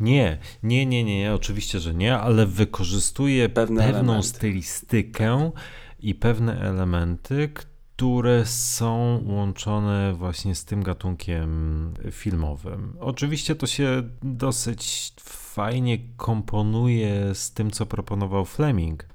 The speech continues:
Speaker 1: czy z tematyką, którą zaproponował Fleming, tak więc tutaj jest pieczenie dwóch pieczeni przy jednym ogniu. Ale faktem jest, że gdyby nie było kina blaxploitation,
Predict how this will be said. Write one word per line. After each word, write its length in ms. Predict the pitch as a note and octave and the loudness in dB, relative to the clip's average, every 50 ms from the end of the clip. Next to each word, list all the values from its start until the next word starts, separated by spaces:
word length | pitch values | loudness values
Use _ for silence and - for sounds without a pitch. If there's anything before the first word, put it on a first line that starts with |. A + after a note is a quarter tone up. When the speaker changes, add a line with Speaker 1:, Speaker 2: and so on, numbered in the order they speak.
| - - - D2+ | -12 -12 -10 -8
Speaker 1:
czy 120 | - - D3 | -4 -2 -2
z 140 | - - - | -2 -2 -2
tematyką, 720 | - G2 F2 E2+ E2+ - - C3+ D3+ D3 - E2+ D#2+ D#2+ | -2 0 0 0 -2 0 2 2 2 2 0 -4 -4 -4
którą 340 | - - - E2+ E2+ E2 D#2+ | -6 -8 -8 -6 -6 -4 -4
zaproponował 760 | E2 F2 - F2+ F2 - - F2 E2+ E2+ D#2+ D#2 E2 D#2+ D2+ | -4 -4 -4 -4 -4 -2 -2 -2 -2 -2 0 -2 -2 -2 -4
Fleming, 520 | - - - F2 E2 D2+ D#2 D2+ D2 D2 | -6 -8 -6 -4 -4 -2 -2 -2 -4 -4
tak 180 | - - D#2+ D2+ | -6 -8 -8 -6
więc 240 | E2+ E2+ D#2+ - | -6 -6 -6 -6
tutaj 240 | - - - - G2 | -10 -10 -6 -4 -2
jest 200 | F#2 F2 - - | -2 -2 -4 -4
pieczenie 440 | - G2 - - - G2 F#2 F2+ F2+ | -6 -6 -6 -2 -2 0 0 0 0
dwóch 320 | E2+ E2 F2 A2 A#2 A#2+ - | -2 -2 -2 -2 2 4 4
pieczeni 540 | - G#2+ G2 - - - F#2+ G2 G#2 A2 G#2 | 4 4 4 0 -2 -4 -2 -2 -2 -4 -4
przy 240 | - - - F2+ | -6 -6 -4 -4
jednym 360 | F2 E2+ E2 E2+ F#2+ G2 G2+ G#2 | -2 -2 -2 -2 -2 -2 -2 0
ogniu. 480 | - A#2 A2 F#2+ E2+ D2+ D2 D2+ D#2 - - - - - - - - - - | 0 0 0 0 0 -4 -8 -8 -8 -10 -12 -14 -14 -12 -10 -10 -10 -8 -6
Ale 300 | - A#2 C#3 D3+ E3 D#3+ | -4 -2 2 2 2 2
faktem 680 | - - - - A#2 G#2 - - - - A#2+ A2 G#2 | 0 -2 -4 -2 -2 -2 -2 -4 -4 -4 -2 -2 0
jest, 260 | F#2 F2 F2 F2+ F2+ | 0 0 -2 -2 -2
że 140 | F#2+ G2+ F2+ | -4 -4 -6
gdyby 340 | E2+ F2 F#2+ F#2 E2+ F#2+ F2+ | -4 -4 -4 -2 -2 -2 -2
nie 200 | F2 F2 F2+ E2+ | -2 -2 -2 -2
było 640 | E2 G2+ G#2+ A2+ A2 G#2 F#2+ F2 F2 E2+ E2 E2 D#2+ - - | -2 -2 0 0 2 2 2 2 0 0 -2 -2 -4 -8 -8
kina 360 | - - G2 F2+ E2+ E2 D#2 | -4 -2 0 0 0 0 -2
blaxploitation, 1400 | D2 D2 E2+ E2+ E2+ - - - - - F2+ E2+ E2 D#2 - - - - B2 - - - - - - C3 C#3+ | -4 -4 -4 -4 -4 -6 -8 -10 -8 -6 -6 -6 -6 -8 -8 -10 -10 -10 -8 -8 -8 -8 -8 -8 -8 -8 -8